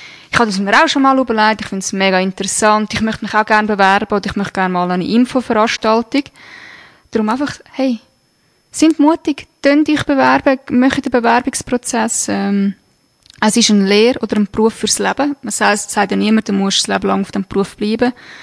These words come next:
Aber man lernt sehr viel über sich selber, man lernt, man muss aus der Komfortzone rauskommen und darum eben einfach bewerben, mutig sein. Ähm, ich habe selbst mit der Legasthenie habe ich's geschafft. Ähm, darum, wenn man's wirklich will, kann man's auch durchziehen.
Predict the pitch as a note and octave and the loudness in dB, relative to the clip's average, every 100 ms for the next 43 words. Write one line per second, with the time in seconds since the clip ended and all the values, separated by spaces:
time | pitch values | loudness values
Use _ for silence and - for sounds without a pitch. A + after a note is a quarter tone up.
0 | - - - _ G#3 G#3 G#3 G3 F#3+ G3 | -20 -20 -20 _ -2 0 0 0 0 -2
1 | - F#3+ - F#3+ G3 - F#3 - G3+ - | -2 -4 -4 -4 -4 -6 -10 -10 -8 -6
2 | E3 F3 G3 G3+ G3+ - F#3 F3+ F3+ F3+ | 0 2 0 0 -2 -2 -4 -4 -4 -4
3 | F#3 G3+ - - _ _ F#3+ F#3 G3 - | -4 -8 -16 -20 _ _ -6 -2 -2 -2
4 | - - G3 - G#3 A3+ - G#3+ G#3 G#3 | -6 -6 -6 0 0 0 0 0 2 0
5 | G#3+ A3 G#3+ G3+ F#3+ G3+ G3 G3 A3 G3+ | -2 -2 -2 -2 -2 -4 -4 -4 -4 -6
6 | - _ - - - - _ _ - B3 | -8 _ -20 -20 -20 -20 _ _ 0 2
7 | C#4 - A#3 G3 G#3+ A3 A3 G#3 A#3 A#3+ | 2 2 2 4 4 2 0 2 2 2
8 | A#3+ A3 - A3 G#3 G3+ - F#3+ F#3+ F#3+ | -2 -6 -4 -2 0 -2 -4 -4 -4 -4
9 | F#3 - - A3 G#3+ G#3 G#3 - G#3+ - | -8 -10 -8 -4 -2 0 0 0 -4 -4
10 | G3+ F#3+ F#3+ G3+ - G3+ A3 B3 B3+ - | -4 -4 -4 -6 -4 -2 2 2 0 -2
11 | - A#3 B3 - - _ _ _ _ _ | -2 -2 -2 -6 -18 _ _ _ _ _
12 | - _ _ _ - G3+ G3 G3 G3 G3 | -20 _ _ _ -8 -4 -4 -4 -4 -6
13 | - G3 G3 G3 G3 G3 G3 - F#3+ F#3+ | -4 -2 -2 -2 -4 -6 -6 -4 -4 -2
14 | F#3 - - F3+ - - F#3 F#3 A3+ B3+ | -4 -6 -6 -6 -6 -6 -6 -4 -2 -4
15 | C#4+ - F3+ | -4 -8 -8